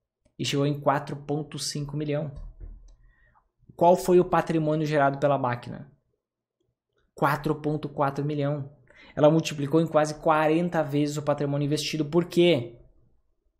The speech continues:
Porque ela decidiu começar o quanto antes. E tem uma coisa que eu quero te mostrar que tem que ficar calada na tua cabeça. Olha só. Imagina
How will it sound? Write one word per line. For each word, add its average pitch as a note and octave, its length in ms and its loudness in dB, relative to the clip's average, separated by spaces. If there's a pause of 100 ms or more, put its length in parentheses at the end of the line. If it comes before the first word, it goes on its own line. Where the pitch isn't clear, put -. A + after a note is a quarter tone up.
(140)
Porque - 180 -8
ela C3+ 120 0
decidiu C3+ 380 -4
começar B2+ 320 -6
o B2+ 40 -8
quanto B2+ 280 -10
antes. - 380 -12 (720)
E C#3+ 80 -6
tem G3+ 200 8
uma C4+ 220 4
coisa A3 260 8
que G3+ 40 4
eu F3+ 40 0
quero F#3+ 140 6
te - 80 -4
mostrar F3 280 0
que - 80 -10
tem F#3 100 0
que F#3 140 -4
ficar - 200 -4
calada F#3 600 2
na E3 100 0
tua D#3 100 -4
cabeça. A#2 580 -2 (280)
Olha D#3+ 200 4
só. - 420 0 (1040)
Imagina G3+ 800 6